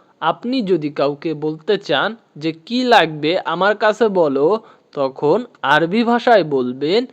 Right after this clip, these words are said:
"এস আবগা কাল্লাম আনা।" এখানে এস শব্দের অর্থ কি? আবগা শব্দের অর্থ লাগবে, কাল্লাম শব্দের অর্থ বলা, আনা শব্দের অর্থ আমার।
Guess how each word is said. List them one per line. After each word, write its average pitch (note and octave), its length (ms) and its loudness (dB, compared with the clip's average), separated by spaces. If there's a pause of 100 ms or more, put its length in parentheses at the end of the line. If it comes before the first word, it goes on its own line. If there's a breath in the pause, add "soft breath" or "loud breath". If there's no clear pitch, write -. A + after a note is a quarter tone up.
(180)
"এস C4 280 4
আবগা E3+ 580 4 (120)
কাল্লাম G#3 460 2 (160)
আনা।" G3 480 4 (440 soft breath)
এখানে G3+ 600 -2 (140)
এস B3 260 6
শব্দের C#3 580 -2
অর্থ A#2+ 360 -4 (300)
কি? G3+ 340 -4 (380 soft breath)
আবগা E3 460 4
শব্দের C#3 580 0
অর্থ B2 380 -4 (280)
লাগবে, D#3 640 0 (400 soft breath)
কাল্লাম G3+ 440 4
শব্দের C#3+ 520 -4
অর্থ A#2+ 360 -6 (440)
বলা, D3+ 500 2 (320)
আনা F3+ 320 0
শব্দের C#3+ 500 -2
অর্থ B2+ 380 -8 (320)
আমার। E3+ 400 0